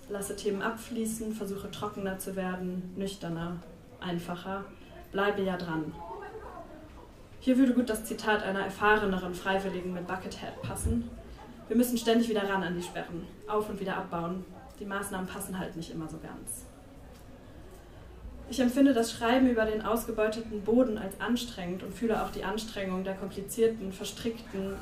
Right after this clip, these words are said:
ambivalenten Reparaturarbeit, über die ich schreibe. Ich schäme mich durchaus dafür, das hier in diesem spezifischen Raum auszusprechen.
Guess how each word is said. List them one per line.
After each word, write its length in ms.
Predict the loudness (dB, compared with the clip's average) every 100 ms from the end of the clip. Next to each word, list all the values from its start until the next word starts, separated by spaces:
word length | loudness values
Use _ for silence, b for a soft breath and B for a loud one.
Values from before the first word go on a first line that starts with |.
| -6
ambivalenten 720 | -2 2 4 4 2 -2 -4
Reparaturarbeit, 1040 | -4 -4 -6 0 2 2 0 0 -2 -2 -6 -12 -10
über 220 | -2 -2
die 160 | 0 -4
ich 120 | -8 -8
schreibe. 400 | -6 -4 -4 -6 -8 -12 -16 -16 -16 -16 -16 -16 -16 -16 -14
Ich 100 | -4
schäme 240 | 4 6 6
mich 200 | 2 0
durchaus 460 | -2 -2 -4 -6
dafür, 580 | -8 -10 -6 -4 -4 -6 -8
das 180 | -8 -10
hier 220 | -8 -8
in 100 | -6
diesem 160 | -8 -8
spezifischen 640 | -6 -8 -8 -8 -6 -4
Raum 180 | -2 -2
auszusprechen. 720 | -2 -8 -8 -12 -10 -12 -10